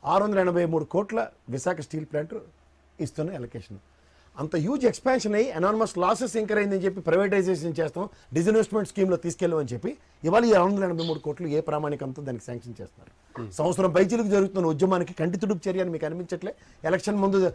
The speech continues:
Speaker 1: ఏమీ చెయ్యం, మీరేం గాబరా పడకండి, disinvestment స్కీమ్‌లో దీని పరిగణలోకి తీసుకోవట్లేదని తాత్కాలిక ఉపశమనం ఇస్తున్న దాని కింద పరిగణించగల అక్కర్లేదా? అలాగే మంగళగిరి ఎయిమ్స్ దేశంలో ఇరవై రెండు ఎయిమ్స్కి కలిపి ఆరు వేల ఎనిమిది వందల ముప్పై ఐదు కోట్లు ఇస్తే ఆరు వేల ఎనిమిది వందల ముప్పై ఐదు డివైడ్ బై ఇరవై రెండు వేస్తే మనకు వచ్చేది ఎంత?
Speaker 2: Hmm.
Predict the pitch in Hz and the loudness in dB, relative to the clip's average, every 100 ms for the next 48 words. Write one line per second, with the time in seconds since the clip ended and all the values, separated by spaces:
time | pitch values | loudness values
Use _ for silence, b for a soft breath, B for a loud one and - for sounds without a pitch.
0 | b b 170 185 208 226 202 208 196 185 | b b 2 4 6 2 0 2 6 6
1 | 196 180 185 190 185 185 196 170 180 196 | 6 4 6 4 4 2 0 0 2 0
2 | 196 196 180 - 185 190 170 160 156 185 | 0 -4 -6 -2 0 0 -2 0 0 0
3 | 190 175 175 - 170 170 170 180 - b | 0 -2 -4 -6 -4 0 0 -2 -6 b
4 | b _ 190 220 - 285 254 233 214 208 | b _ 2 2 2 2 2 2 0 0
5 | 214 202 185 190 185 175 170 175 165 147 | 0 0 2 2 4 4 4 2 2 0
6 | 156 170 156 165 185 262 170 - 160 131 | 0 -2 0 2 4 4 0 -2 -2 0
7 | 117 - b b - 202 170 180 233 226 | -2 -8 b b 2 4 4 4 6 6
8 | 214 208 208 - 165 180 196 226 285 b | 6 6 4 2 2 4 4 4 2 b
9 | b b 156 190 220 226 214 214 214 - | b b 2 6 10 10 8 6 2 4
10 | 160 233 269 294 - 233 233 247 208 226 | 6 6 4 -2 2 2 6 8 8 10
11 | 233 214 208 196 185 180 165 185 196 170 | 8 6 2 2 2 0 2 -2 0 0
12 | 233 - b b b - 143 220 247 240 | 0 -2 b b b 2 6 10 10 10
13 | 233 233 226 220 226 220 220 220 202 208 | 8 6 6 6 6 8 8 8 6 6
14 | 214 208 208 196 226 196 196 226 202 185 | 6 4 2 2 0 0 0 0 -2 -4
15 | 147 - _ 127 | -8 -12 _ -10